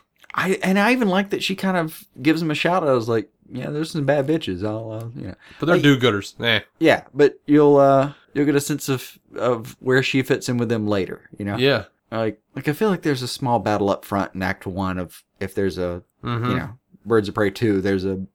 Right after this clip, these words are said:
Speaker 1: a battle with those four, five, I'm,
Speaker 2: Yeah.
Speaker 1: I'm guessing, with Cassandra probably being trained at that point a little bit in something.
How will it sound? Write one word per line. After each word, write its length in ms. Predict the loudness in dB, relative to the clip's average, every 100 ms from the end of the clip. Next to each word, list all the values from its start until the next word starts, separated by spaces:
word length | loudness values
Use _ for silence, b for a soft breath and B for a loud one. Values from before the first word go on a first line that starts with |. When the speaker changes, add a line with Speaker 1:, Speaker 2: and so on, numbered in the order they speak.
| -4
Speaker 1:
a 100 | 0
battle 360 | 2 2 2
with 340 | -2 -6 -8 -18 -8 0
those 480 | 2 0 -2 -10 -16
four, 480 | -2 0 0 -2 -6 _
five, 380 | -2 0 0 -4 _ -8
I'm, 140 | -4
Speaker 2:
Yeah. 160 | -4 -4
Speaker 1:
I'm 140 | -4 -2
guessing, 360 | -2 -2 -6
with 160 | -6 -8
Cassandra 420 | -6 -4 -2 -2
probably 480 | -2 0 0 2 2
being 260 | 4 4 2
trained 300 | 0 2 0
at 100 | 0
that 180 | -4 -2
point 240 | -4 -2
a 40 |
little 160 | -2 -2
bit 220 | -2 -2
in 100 | -4
something. 440 | -2 -2 -2 -8